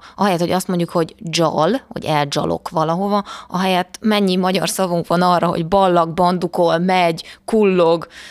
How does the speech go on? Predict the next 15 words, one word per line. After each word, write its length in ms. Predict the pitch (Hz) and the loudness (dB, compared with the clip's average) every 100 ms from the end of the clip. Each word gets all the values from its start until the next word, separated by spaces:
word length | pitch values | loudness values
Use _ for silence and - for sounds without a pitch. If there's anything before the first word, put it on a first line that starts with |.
| - | -8
csámborog, 720 | - 170 180 175 180 165 165 - - - - - | -2 0 0 2 2 2 0 -10 -20 -20 -20 -18
tehát 180 | - 165 | -6 -4
hogy 280 | 165 - - | -4 -6 -6
sokkal, 580 | - 208 202 180 160 160 | 0 0 2 0 0 0
mm, 340 | 170 160 165 | -2 -2 -4
színesebben 640 | 170 190 170 - 151 151 156 | -4 -2 -2 -2 -2 -4 -2
ki 120 | 170 | -2
lehet 220 | 151 147 | -2 -4
fejezni 600 | - - 160 160 156 165 - - | -6 -4 -2 -2 -2 -4 -6 -16
ennek 260 | - 156 151 | -8 -8 -6
a 40 | |
szónak 560 | 151 160 160 151 151 147 | -6 -2 -2 0 -2 -2
a, 280 | 160 147 - | -2 -2 -2
az 240 | 156 147 147 | -4 -4 -4
árnyalatait. 800 | 170 156 165 175 - 185 196 | -6 -4 -2 -2 0 0 -2